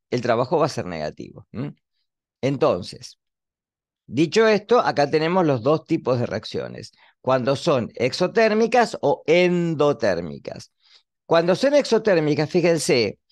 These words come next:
que la energía, esto es entalpía, ahora vamos a ver qué es entalpía o energía, que tienen los reactivos es mayor que los productos, como dije hoy. Con lo cual, cuando supera la energía de activación, esto lo tienen que haber visto en enzimas, ¿sí?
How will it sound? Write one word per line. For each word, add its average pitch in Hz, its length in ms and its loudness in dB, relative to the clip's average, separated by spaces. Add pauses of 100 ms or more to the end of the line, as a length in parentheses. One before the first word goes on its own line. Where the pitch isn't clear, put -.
(380)
que 156 120 2
la 165 100 4
energía, 170 560 2
esto 180 260 0
es 180 100 0
entalpía, 135 680 0
ahora 123 260 -2
vamos 139 240 -2
a - 20 0
ver 127 100 -2
qué 131 80 -2
es 117 80 -6
entalpía 123 460 0
o 143 100 2
energía, 107 600 -4 (480)
que 135 140 0
tienen 220 240 2
los 196 120 2
reactivos 202 640 2
es 147 160 -2
mayor 151 480 0
que 190 80 -2
los 160 120 0
productos, 160 440 0
como 107 220 -4
dije 104 260 -6
hoy. - 180 -8 (460)
Con 156 140 2
lo 196 100 2
cual, 208 400 4 (1040)
cuando 156 640 2
supera 175 640 2
la 143 100 2
energía 147 540 2
de 135 80 4
activación, 151 840 0
esto - 240 -4
lo 127 100 -2
tienen 127 240 -4
que 123 60 0
haber 120 160 2
visto 120 440 0
en 95 200 -4
enzimas, 127 800 -2
¿sí? 135 400 -6